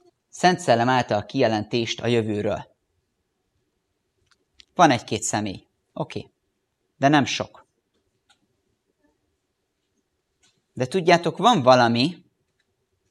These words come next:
van valami, amit, hogyha újjá vagytok születve, lehetetlen, hogy ne jelentett volna ki nektek a Szent Szellem, amit az atyából vett, és Jézusé,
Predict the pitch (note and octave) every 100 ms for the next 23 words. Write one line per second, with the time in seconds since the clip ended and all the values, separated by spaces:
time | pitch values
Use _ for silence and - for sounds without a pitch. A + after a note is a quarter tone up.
0 | _ _ _ _ _ _ _ _ _ _
1 | _ _ - D3+ F3 A#2+ A2+ A2 A2 C#3
2 | - _ _ _ _ - B2+ B2 B2+ G#2+
3 | C3 A#2 - - _ _ _ _ _ _
4 | - E3+ C#3 G#2+ G2+ G#2 - - G#2+ G2
5 | - A2 B2+ _ _ _ _ _ _ _
6 | _ _ B2 C3+ F#3 C3+ A2 A2+ G#2+ -
7 | F#2 - _ _ _ - A#2+ B2 B2+ A#2
8 | G#2+ G2+ G2 - G#2+ G2+ G2 G#2+ G2+ -
9 | - G#2 - A2 - A#2+ A2 A2+ C#3+ -
10 | - _ E3+ E3 D#3+ C#3+ A#3 B3+ A#3 C#3+
11 | A#2+ B2+ B2 A2+ C#3+ - - - _ _
12 | C#3+ C3+ D#3 D3 A#2+ B2 C#3 C#3+